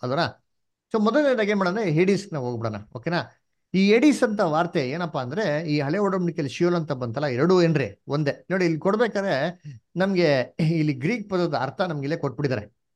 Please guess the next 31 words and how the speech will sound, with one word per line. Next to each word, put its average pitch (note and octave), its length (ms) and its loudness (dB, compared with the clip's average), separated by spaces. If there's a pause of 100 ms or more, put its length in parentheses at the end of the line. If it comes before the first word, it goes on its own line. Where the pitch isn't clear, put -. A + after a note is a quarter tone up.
ಅಲ್ವರ? D3+ 160 0 (480)
ಏನಪ್ಪಾ E3+ 320 2
ಅಂತಂದ್ರೆ D3+ 640 -4 (160)
ಏನ್ರಿ E3 340 2 (280)
ಆ D3+ 40 0 (440)
ಇಲ್ಲಿ D#3 200 4
ನೋಡ್ಬೇಕಾದ್ರೆ D#3 440 -2
ಅಂತಾರೆ D3+ 560 -4 (140)
ಏನ್ರಿ B2 480 -2
ಆ D#3+ 120 -2
ಶಿಯೋಲ್ಗೆ F#3+ 560 2
ಅಂತ E3+ 180 -2
ಕೊಟ್ರು, D#3 600 -4 (220)
Hades F3 360 4
or C#3 120 -2
the C3+ 80 -4
world D3 260 2
of C#3 100 -2
the B2+ 100 -6
dead C3+ 180 -8
ಅಂತ C3 140 -8
ಕೊಟ್ರಲ್ಲ, A#2+ 540 -8 (340)
ಇಲ್ಲಿ C4+ 300 6
ಕೊಡ್ಬೇಕಾದ್ರೆ G#3+ 540 0
ಏನ್ E3 80 -4
ಹೇಳ್ತಾರೆ B2+ 260 -4
ಅಂದ್ರೆ B2 540 -4
ಸೇಮ್ C#3+ 640 -2
ಅದೇ B2 140 -4
ಹೇಳ್ತಾರೆ A2 360 -6
ಅಲ್ವರ? A#2+ 240 -6